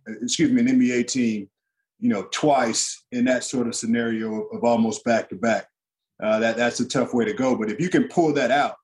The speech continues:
right, because you know that you're fighting with this group, I mean, for the same sort of opportunity, then that's a game that you wanna win.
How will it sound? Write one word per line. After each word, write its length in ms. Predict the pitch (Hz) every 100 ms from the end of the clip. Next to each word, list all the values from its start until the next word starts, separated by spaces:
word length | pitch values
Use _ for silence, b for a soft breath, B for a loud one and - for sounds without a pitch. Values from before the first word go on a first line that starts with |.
| _
right, 240 | 113 127
because 320 | 117 117 127 120
you 140 | 147
know 300 | 123 139 135
that 200 | 117 -
you're 120 | 139
fighting 560 | 135 135 139 127 120 113 -
with 120 | 127 123
this 180 | 127 123
group, 340 | - 139 127 - 107
I 20 |
mean, 160 | - 113
for 80 | 117
the 80 | 110
same 340 | - 131 120
sort 220 | - 131
of 100 | 120
opportunity, 720 | 120 113 - - 143 113 107 - _ _ _
then 200 | 120 113
that's 180 | 127 143
a 80 | 135
game 240 | 139 131
that 180 | 120 -
you 100 | 131
wanna 180 | 120 110
win. 320 | 104 123 98